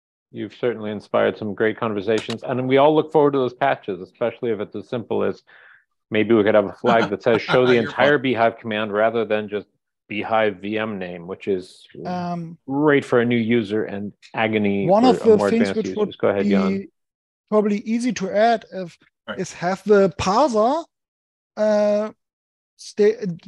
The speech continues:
Speaker 3: because the option to dump the past configuration is already there.
Speaker 1: Yep.
Speaker 3: Uh, and what we could probably quite easily
Speaker 1: Yep.
Speaker 3: add is a handler for a signal like, uh, U S R one or two,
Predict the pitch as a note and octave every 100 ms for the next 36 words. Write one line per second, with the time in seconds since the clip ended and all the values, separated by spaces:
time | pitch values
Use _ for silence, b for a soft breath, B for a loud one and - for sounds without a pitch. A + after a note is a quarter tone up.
0 | F3 F#3 G3+ - B3 B3 G#3+ G#3 G#3+ _
1 | A#3 C#4+ - - C4+ G#3 D#3+ A3 C#4 D#4+
2 | C#4 G#3+ - A#3+ A#3+ - B3 A#3 G#3+ A3
3 | A3+ C4 G3+ F3+ A3 A#3 A3+ A3 G3 G#3+
4 | F#3+ D3+ _ _ _ - A2 A2 _ _
5 | - A3 G#3 b b - A3 G#3+ A#3 A#3+
6 | A3 - A#3 F#3+ - _ B3 D4 C4 G3+
7 | - - A#3+ B3 C4+ C#4 C4 A3+ A3 A3+
8 | A#3+ _ _ - A3 G#3 - b b G3
9 | F#3 B3 E4+ C4 B3 - A#3 A3+ A3 G#3+
10 | G3+ - D#4 - A#3+ G3 F#3+ F#3 F#3+ F3+
11 | - G#3 F#3 E3 A3 G#3 - G3+ F#3+ A#3
12 | G#3+ F#3 C#4+ C#4 F4